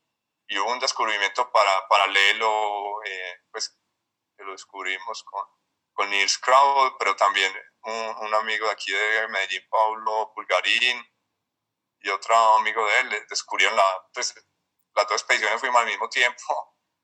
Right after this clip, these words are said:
a dos páramos de Antioquia y se, y apareció este pájaro. Y, y bueno, pues con la población de Urrao se, se decidió hacer una reserva, entonces, bueno, fue a-, años muy interesantes y, sí,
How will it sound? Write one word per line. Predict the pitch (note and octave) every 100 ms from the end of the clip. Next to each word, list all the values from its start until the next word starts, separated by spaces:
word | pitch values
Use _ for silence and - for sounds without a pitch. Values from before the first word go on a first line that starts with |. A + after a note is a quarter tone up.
| _ _ _ _ _ -
a | G2
dos | F#2+ -
páramos | - A#2+ A#2 G#2
de | G2
Antioquia | G2 - B2 A#2+
y | A2
se, | G#2 F#2
y | F#2+
apareció | F#2 F#2 F2 -
este | - -
pájaro. | - A#2 A#2 G#2+ G2+ _ _ _ _ _ -
Y, | F#2+ F#2 F2
y | _ _
bueno, | F#2 F#2 F#2 F2
pues | G#2+ G2+
con | -
la | F#2+
población | - F#2 F#2 F#2 F#2
de |
Urrao | A2 A2+ A#2+ A#2
se, | G#2+ F#2 F#2 F2+ _ _ _ _ _ _
se | - G2+
decidió | F#2 F#2 F#2 F2+ F2+
hacer | F2+ F#2+
una | G2 F#2+
reserva, | F#2 - G2+ A2 G#2+ G2
entonces, | - - - - _
bueno, | A2 G2+ _ _ _ _ _ _ _
fue | G#2+ G#2+
a-, | G#2+ G#2+ G2+ A#2
años | A#2+ B2+
muy | B2+
interesantes | - A2 G2+ F#2+ - A2+
y, | G#2 F#2+
sí, | - -